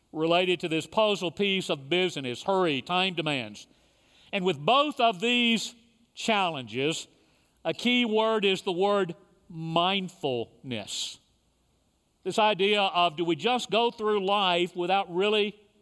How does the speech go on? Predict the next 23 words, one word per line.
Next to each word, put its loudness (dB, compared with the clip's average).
thinking? -4
The -2
key 0
is -2
mindfulness, -2
to -4
be 0
intentional, -4
because 0
far 0
too -2
often 2
we 2
just 0
rock 2
along 2
without 0
being -2
intentional. -4
So 0
challenge -4
number -4
one, -4